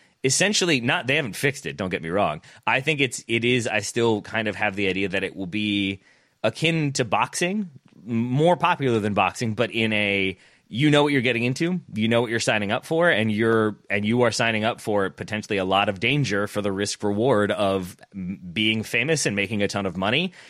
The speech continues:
And I, and I think that's where soccer will go. I think we'll continue to get changes, uh, with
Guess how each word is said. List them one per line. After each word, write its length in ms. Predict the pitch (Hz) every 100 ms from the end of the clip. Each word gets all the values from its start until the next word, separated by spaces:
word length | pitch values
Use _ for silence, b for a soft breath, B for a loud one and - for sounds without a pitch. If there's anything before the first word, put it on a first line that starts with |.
| B -
And 140 | 110
I, 180 | 110 110
and 160 | 98 107
I 120 | 135
think 240 | 143 117
that's 300 | 98 101 - 92
where 160 | 95
soccer 320 | 95 87 90
will 160 | 85 85
go. 260 | 90 90 64
I 120 | 82
think 280 | - 123 110
we'll 120 | 107
continue 400 | 98 135 160 147
to 60 |
get 160 | 120 -
changes, 720 | - 117 131 151 160 165 - B B B
uh, 300 | - 101 98 87
with 340 | 101 92